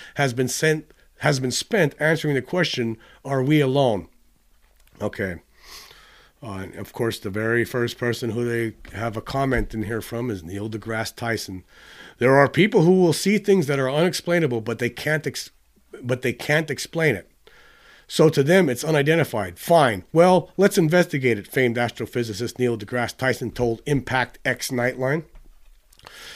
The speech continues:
An episode of Impact X Nightline, now streaming on Hulu, takes a look at the cultural phenomenon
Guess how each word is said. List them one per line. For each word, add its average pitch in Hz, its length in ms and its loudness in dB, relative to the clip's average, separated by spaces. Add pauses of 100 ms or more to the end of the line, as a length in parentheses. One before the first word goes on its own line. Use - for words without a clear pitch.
(320)
An 143 100 4
episode 170 380 4
of 151 100 2
Impact 165 400 0
X 160 160 -2
Nightline, 139 460 0
now 143 160 0
streaming 151 360 -2
on 135 120 -2
Hulu, 143 320 0
takes 170 220 -4
a 165 40 -4
look 190 240 2
at 139 140 0
the 123 100 -2
cultural 156 460 -2
phenomenon 139 560 0